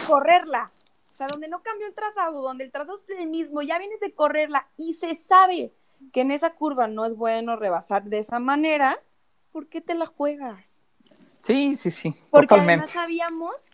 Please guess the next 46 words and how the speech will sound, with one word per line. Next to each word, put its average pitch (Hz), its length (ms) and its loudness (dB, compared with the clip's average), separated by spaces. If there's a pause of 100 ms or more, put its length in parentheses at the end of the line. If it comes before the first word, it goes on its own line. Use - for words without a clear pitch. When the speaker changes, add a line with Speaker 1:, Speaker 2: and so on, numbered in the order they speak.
Speaker 1:
que 226 380 -2
lo, 226 260 -4 (140)
por, 247 180 -2
por 254 140 2
el 262 80 -4
ritmo 320 300 -4
que 359 100 -8
traía 247 320 0
Checo 262 300 -4
en 247 100 -6
esa 247 220 -6
pista, 285 480 -2
lo 233 120 0
iba 240 120 6
a 240 60 -8
pasar. 190 280 -6 (240)
Speaker 2:
Era 214 160 8
un 285 100 8
avión 185 460 8
Checo. 190 500 2 (320)
Speaker 1:
Ujú. 254 260 -6
Speaker 2:
Era 254 140 6
un, 285 140 -4 (280)
eh, 190 220 10
de, 202 140 4
a 170 80 10
ver, 170 260 4
eh, 165 160 -4
los 165 220 2
dos 233 140 4
más 240 120 0
rápidos 214 420 0
eran, 196 420 0
eran 170 280 -2
Max 180 300 2
y 151 60 -8
Checo. - 400 -4
Y 165 160 -6
te 147 180 4
voy 143 80 6
a 160 40 8
decir 170 200 -2
una 165 160 -4
cosa: 147 280 -2
con 147 240 0
llantas 180 600 2